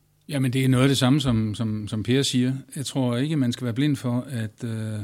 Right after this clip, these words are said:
hvor vi for ti, tyve, tredive år siden havde, øh, små belgiske, øh, gulvfirmaer og madrasproducenter, og, øh,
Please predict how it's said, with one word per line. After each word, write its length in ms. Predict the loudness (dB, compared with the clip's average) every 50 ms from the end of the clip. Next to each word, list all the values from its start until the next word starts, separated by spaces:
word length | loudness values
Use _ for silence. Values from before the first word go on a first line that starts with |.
| -10 -12 -16
hvor 220 | -10 -6 -4 -4 -2
vi 140 | -2 -4
for 380 | -6 -4 -4 -4 -2 -2 -4 -6 -8 -14 _ _ _ _ _ _ _ _ -8
ti, 280 | -6 -4 -4 -4 -4 -6
tyve, 320 | -10 -4 0 0 0 0 -2
tredive 360 | -4 -4 -2 0 0 0 0
år 80 | 0
siden 300 | -2 -2 -2 0 2 2
havde, 560 | 4 4 2 2 2 2 2 0 0 0 -2 -2
øh, 60 | -2
små 360 | 2 4 4 4 4 2 0 -2
belgiske, 640 | -2 -2 0 -2 -2 -4 -2 -2 -2 -2 -2 -4 -8 _ _ _ -12
øh, 340 | -6 -4 -2 0 0 -2 -4
gulvfirmaer 800 | -2 2 2 2 2 2 2 2 4 4 4 4 4 2 0 0
og 360 | -2 -2 -4 -4 -4 -2 0
madrasproducenter, 920 | -2 -2 -2 -2 -4 -4 -4 -4 -6 -8 -8 -6 -4 -2 -2 -2 -2 -2 -4
og, 360 | -6 -6 -6 -6 -6 -6 -6 -8 _ -20 -20 -20 -20 -20 -18 -18 -8 -4
øh, 400 | -2 0 0 0 0 0 -2